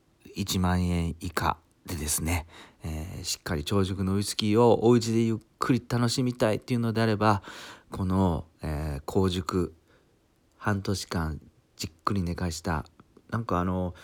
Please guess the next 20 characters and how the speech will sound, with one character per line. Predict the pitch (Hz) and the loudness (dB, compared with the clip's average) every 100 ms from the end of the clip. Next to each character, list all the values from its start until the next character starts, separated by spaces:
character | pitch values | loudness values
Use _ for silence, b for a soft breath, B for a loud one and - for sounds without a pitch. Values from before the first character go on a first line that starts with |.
| B B | B B
シ | - 165 | -4 0
ェ | |
リ | 147 | 0
ー | 101 | 0
で | 90 | -2
も | 87 82 78 | -2 -4 -6
結 | - | -8
構 | - 113 | -6 0
ペ | 139 131 | 4 4
ド | - 139 135 | 4 4 6
ロ・ | 127 | 6
ヒ | 117 123 | 2 0
メ | 117 | 2
ネ | 101 85 | 0 -2
ス、 | - - | -4 -2
甘 | 113 123 | 2 4
々 | 123 120 | 2 0
系 | 123 117 | 0 -2
の | 113 | -2
ね、 | 117 131 | -4 -4